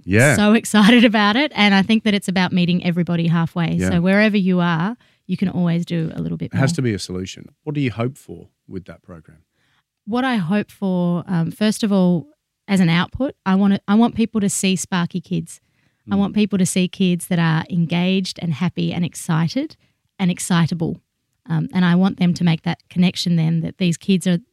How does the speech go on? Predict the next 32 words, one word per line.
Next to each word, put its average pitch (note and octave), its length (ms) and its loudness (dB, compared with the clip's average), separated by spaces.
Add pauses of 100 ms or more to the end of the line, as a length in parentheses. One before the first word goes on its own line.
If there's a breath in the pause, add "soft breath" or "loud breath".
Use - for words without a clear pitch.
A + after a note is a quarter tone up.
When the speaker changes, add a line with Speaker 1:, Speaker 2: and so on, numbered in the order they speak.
Speaker 2:
that G3 180 -2
way F#3+ 400 0 (300 soft breath)
because F#3 300 -2
they're E3 120 2
connected E3 640 -4
with D#3+ 400 2 (720)
each G3 220 -6
other, A3+ 400 0 (120)
with E3+ 460 0 (180)
their E3 320 -2
families, F3 640 0
with E3+ 140 -4
their D#3+ 340 -4
communities, F#3 640 2 (140)
and E3 180 -4
p-, - 80 -16 (140)
especially F3 760 -4 (360)
with E3+ 220 0 (320)
the F#3+ 80 -2
soil E3 280 0
and E3 80 0
with E3 100 0
nature. E3 440 -2 (100)
Speaker 1:
Mm. F#2 220 -6 (160)
Speaker 2:
Um, E3 240 2
and F3+ 100 4
I E3+ 80 2
think E3+ 220 -2
that E3+ 160 -6
that's - 280 -6
really F#3 360 4
exciting. E3+ 480 -6